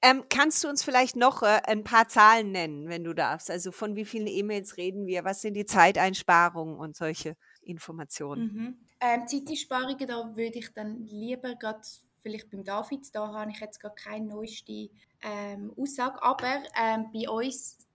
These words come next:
Speaker 2: kommen täglich so zwischen, oh, das ist jetzt noch eine schwierige Frage, zwischen dreihundert und siebenhundert, je nach Wochentag,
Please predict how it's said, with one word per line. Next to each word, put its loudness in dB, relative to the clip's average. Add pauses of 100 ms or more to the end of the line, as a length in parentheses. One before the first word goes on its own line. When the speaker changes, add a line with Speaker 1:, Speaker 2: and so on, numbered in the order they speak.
(300)
Speaker 2:
kommen -4 (160)
täglich -6 (920)
so -4
zwischen, -6 (1040)
oh, -16
das -14
ist -12
jetzt -10
noch -10
eine -10
schwierige -12
Frage, -10 (100)
zwischen -8 (1000)
dreihundert 0
und -10
siebenhundert, 0
je -2
nach -6
Wochentag, -4